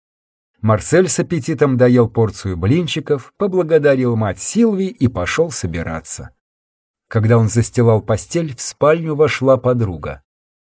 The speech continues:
«Забавные у тебя родители», заметил Марсель. «Да уж, они не из тех, кто умеет подбирать слова.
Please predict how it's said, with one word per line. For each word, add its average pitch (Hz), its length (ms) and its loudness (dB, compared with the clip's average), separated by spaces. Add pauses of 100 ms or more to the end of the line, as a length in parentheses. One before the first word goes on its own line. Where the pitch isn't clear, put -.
(480)
«Забавные 143 920 2
у 107 60 -6
тебя 107 300 0
родители», 95 760 -4 (220)
заметил 98 500 -2
Марсель. 90 560 -8 (640)
«Да 165 360 4
уж, 135 320 -4 (140)
они 156 280 0
не 180 180 -2
из 170 140 -4
тех, - 280 0
кто - 220 -2
умеет 143 400 0
подбирать 127 460 2
слова. 123 520 0